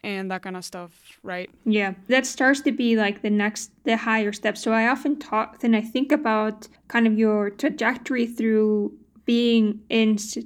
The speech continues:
Speaker 2: like, technology in general. When you start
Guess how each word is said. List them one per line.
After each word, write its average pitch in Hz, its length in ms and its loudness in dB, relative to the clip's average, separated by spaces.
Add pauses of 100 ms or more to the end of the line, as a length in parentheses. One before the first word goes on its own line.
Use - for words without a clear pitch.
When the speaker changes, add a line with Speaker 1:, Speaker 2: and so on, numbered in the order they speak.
(120)
Speaker 2:
like, 190 300 -4 (200)
technology 247 560 0
in 202 100 0
general. 202 540 -2 (340)
When 226 120 4
you 226 100 6
start 226 640 0